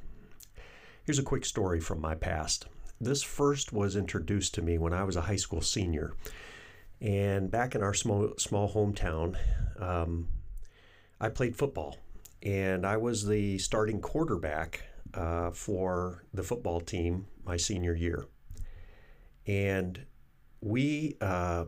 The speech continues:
went all the way through the first four or five games, and then we had our homecoming game. And in these small towns, as you can imagine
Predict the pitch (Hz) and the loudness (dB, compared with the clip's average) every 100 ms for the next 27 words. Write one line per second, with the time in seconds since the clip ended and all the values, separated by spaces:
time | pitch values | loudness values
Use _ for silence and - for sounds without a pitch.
0 | - 95 104 - - 92 123 143 131 113 | -4 0 0 0 -4 0 2 2 2 0
1 | - 104 101 104 101 98 - - 101 110 | 0 2 4 6 4 0 -2 -4 0 2
2 | 101 - - 110 107 101 101 95 92 82 | 2 -2 -2 2 4 4 0 2 2 4
3 | 85 87 104 110 135 123 120 117 107 - | 4 2 2 2 2 2 0 0 0 0
4 | 120 120 113 104 87 80 78 82 76 82 | 0 2 0 0 0 0 0 0 -2 -6
5 | - - - - - - - 107 110 117 | -10 -10 -12 -16 -18 -14 -2 2 4 6
6 | 120 123 - 110 123 127 95 78 80 82 | 4 2 0 2 0 2 0 2 0 2
7 | 85 87 92 92 90 92 78 78 80 | 2 2 0 0 0 0 0 -2 -4